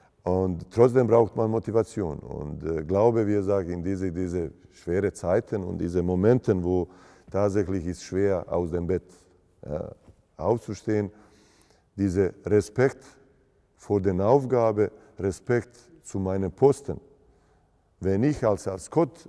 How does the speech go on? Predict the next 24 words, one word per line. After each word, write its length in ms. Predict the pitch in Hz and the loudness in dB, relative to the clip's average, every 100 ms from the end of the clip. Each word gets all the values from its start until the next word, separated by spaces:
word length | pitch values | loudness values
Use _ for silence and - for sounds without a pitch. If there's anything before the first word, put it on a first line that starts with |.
| 131 | -6
äh, 200 | 113 107 | -4 -2
Kopf 340 | - 156 - | 0 0 0
des 220 | 110 101 | -2 -2
Mannschaft 500 | 117 127 - 104 - - _ - _ _ | 0 -2 0 -4 -4 -12 _ -20 _ _
hier 260 | 110 113 | 2 2
kommt 380 | - 131 135 127 | 2 2 0 0
und 160 | 117 101 | -6 -6
komme 260 | 117 120 | -4 -2
ich 120 | 110 - | -4 -6
mit, 220 | - - | -10 -8
mit 200 | 104 - | -10 -4
ohne 200 | 104 110 | -2 0
Emotionen, 680 | 104 101 - 104 120 123 101 | -2 -4 -6 -6 -4 -4 -4
ohne 240 | 104 107 | -4 -4
Energie, 460 | 98 95 95 131 98 - - _ _ _ | -4 -6 -2 -2 -2 -10 -20 _ _ _
dann 140 | - 95 | -12 -6
kann 220 | 117 117 | -4 -2
ich 100 | 104 | 0
auch 200 | 113 117 | 2 2
nicht 280 | 107 101 - | 2 -4 -4
erwarten, 580 | 95 90 117 160 131 104 | -4 2 2 2 -2 -4
dass 320 | 90 - - | -6 -8 -12
meine 300 | 95 98 98 | -6 -6 -6
Spieler 400 | - 123 123 | -6 -2 0